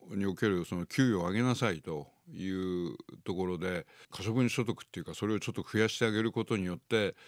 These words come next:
もう消費を上げていこうということだと思うんですけれども、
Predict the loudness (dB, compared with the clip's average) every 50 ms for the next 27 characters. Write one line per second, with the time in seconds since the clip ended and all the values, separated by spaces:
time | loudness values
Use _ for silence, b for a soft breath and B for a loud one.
0 | B B B B B B B B -14 -10 -8 -6 -4 -4 -2 -2 2 2 2 4
1 | 6 4 4 4 4 2 2 2 0 2 4 2 2 2 0 -6 -6 -8 -14 -18
2 | -14 -8 -4 -2 -2 -2 -2 -2 -4 -4 -2 0 -2 -2 -2 -2 0 0 2 0
3 | 0 -2 -6 -8 -10 -10 -10 -8 -6 -6 -6 -6 -4 -4 -4 -2 -2 -2 -2 -4
4 | -4